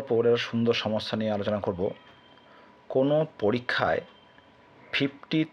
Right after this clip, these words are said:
থ্রি পার্সেন্ট ছাত্র ইংরেজিতে, টোয়েন্টি ফোর পার্সেন্ট গণিতে এবং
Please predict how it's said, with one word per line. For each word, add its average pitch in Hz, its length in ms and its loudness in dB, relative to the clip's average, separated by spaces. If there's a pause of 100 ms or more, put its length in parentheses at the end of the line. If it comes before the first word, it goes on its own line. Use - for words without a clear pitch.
(140)
থ্রি 127 160 -2 (140)
পার্সেন্ট 143 520 2 (100)
ছাত্র 131 360 -2 (360)
ইংরেজিতে, 113 500 0 (920)
টোয়েন্টি 127 500 2 (180)
ফোর 127 200 0 (120)
পার্সেন্ট 127 440 4 (140)
গণিতে 113 420 0 (300)
এবং 117 220 4